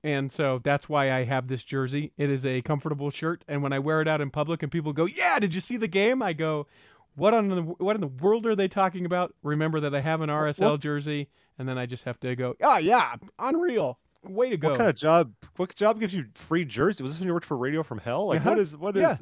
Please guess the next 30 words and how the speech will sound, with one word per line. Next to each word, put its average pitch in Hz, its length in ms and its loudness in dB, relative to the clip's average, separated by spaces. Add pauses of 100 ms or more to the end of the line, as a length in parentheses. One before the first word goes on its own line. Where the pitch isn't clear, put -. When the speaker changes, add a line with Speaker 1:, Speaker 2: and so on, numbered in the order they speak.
Speaker 2:
okay. 110 240 -4 (100)
Speaker 1:
Yeah. 196 200 2
Speaker 2:
And 113 60 -8 (200)
Speaker 1:
Owned 226 220 10
Speaker 2:
then, 170 40 6
Speaker 1:
by, 208 140 8
Speaker 2:
and 196 80 4
there's, 247 220 12
Speaker 1:
owned - 20 -4
by 202 80 10
Speaker 2:
like, 175 120 10
Speaker 1:
the 165 60 0
Speaker 2:
one, 180 80 4
Speaker 1:
same 202 220 8
Speaker 2:
one 233 160 10
Speaker 1:
guy. 240 60 12
Speaker 2:
of 185 60 -6
the 175 80 2
perks, 202 540 6
one 175 220 4
of 185 100 4
the 160 80 -2
perks 202 380 4
is 127 100 -2
you 165 60 2
just 170 160 -2
get 151 160 4
free 165 180 0
jerseys. 185 640 2
Speaker 1:
Yeah, 285 180 0